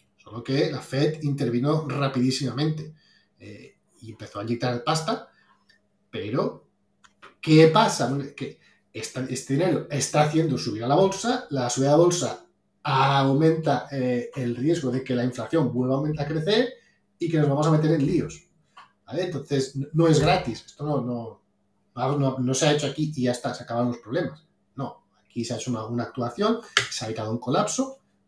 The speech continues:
pero la situación del mercado financiero, sobre todo los bancos regionales americanos, no es para nada buena.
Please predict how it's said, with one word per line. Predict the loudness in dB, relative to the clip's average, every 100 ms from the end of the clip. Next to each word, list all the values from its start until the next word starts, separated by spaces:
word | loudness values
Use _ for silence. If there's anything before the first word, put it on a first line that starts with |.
| -2
pero | 2 4 2 -6 _ _ _ -16
la | -12
situación | -10 -8 2 4 4 -2
del | -8
mercado | -8 0 2 2
financiero, | -2 -6 -2 -2
sobre | -2 -6
todo | -2
los | -2
bancos | -2 -4
regionales | 0 -2 -2
americanos, | -6 -4 0 0 0 -6 _ _ _ _
no | 2 8 10
es | 8 4
para | -2 0
nada | 2 2 0 -8 -8
buena. | -8 -8 -12 _